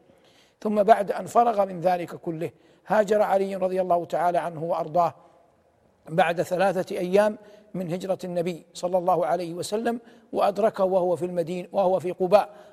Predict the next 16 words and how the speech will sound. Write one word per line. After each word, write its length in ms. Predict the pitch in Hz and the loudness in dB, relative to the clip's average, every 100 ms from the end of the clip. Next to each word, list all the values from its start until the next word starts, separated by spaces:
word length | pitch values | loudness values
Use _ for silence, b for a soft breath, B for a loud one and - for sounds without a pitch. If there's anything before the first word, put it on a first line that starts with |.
| B | B
قبل 280 | 254 240 214 | -2 0 -2
أن 180 | 202 180 | -4 -4
يدخل 360 | 180 - 180 | -6 -4 0
عليه 360 | 180 165 185 160 | 0 0 -4 -6
السلام 560 | - 175 175 165 165 - 185 | -6 -2 0 0 -2 -6 -6
المدينة. 420 | 170 156 131 117 190 | -4 -4 -6 -10 -8
أما 180 | 196 | -4
عمار 420 | 165 175 185 220 220 B B B | -4 -2 2 2 2 B B B
فكان 320 | - - 208 | -10 2 2
قد 240 | 196 190 160 | 4 0 -2
هاجر 380 | 170 190 180 180 | 0 0 0 0
قبل 280 | 190 170 | -2 0
ذلك 380 | 180 190 180 165 | 2 2 2 -4
مع 300 | 170 160 160 - _ b b b b | -6 -6 -8 -12 _ b b b b
بقية 340 | 233 165 202 175 | -6 -4 -4 -4
الصحابة 560 | 151 - 143 180 208 220 | -6 -10 2 4 6 4